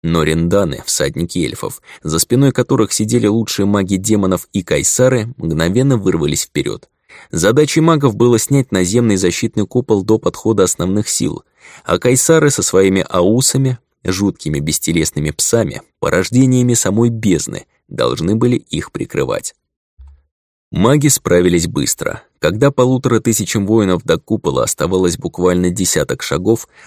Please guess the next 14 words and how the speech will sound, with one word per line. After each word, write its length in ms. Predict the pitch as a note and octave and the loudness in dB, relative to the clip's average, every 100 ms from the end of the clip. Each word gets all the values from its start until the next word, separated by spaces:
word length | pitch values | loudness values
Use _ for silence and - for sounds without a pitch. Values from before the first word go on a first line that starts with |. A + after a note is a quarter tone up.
| - | -2
раздался 640 | E2+ F#2 G#2 A#2 - G#2 | 0 2 2 2 2 0
режущий 480 | G#2+ G2+ G2+ - F#2+ | 2 0 -2 -2 -4
уши 280 | G2+ - | -4 -4
звук 360 | F2+ F#2 A2 - | -4 -4 -6 -2
лопнувшей 540 | F#2+ F2+ F#2+ F2 - | -2 -2 -4 -6 -4
струны, 560 | - - - F2+ B2 - - | -6 -4 -4 0 0 -2 -4
и 100 | F#2+ | -2
защита 460 | E2 - - D3 | 0 -2 -2 0
рудника 500 | B2+ A#2+ A#2+ - - | 0 0 -2 -2 -2
бесследно 640 | C#2 A1 - F#2 A#2+ A2+ F#2+ | -2 -4 -4 0 0 2 -2
исчезла 420 | - D#2+ D2 D2 | -2 -4 -4 -6
с 80 | - | -6
пути 320 | D#2+ - B1 | -6 -4 -6
войска. 520 | - A#1 - - - | -4 -4 -4 -6 -14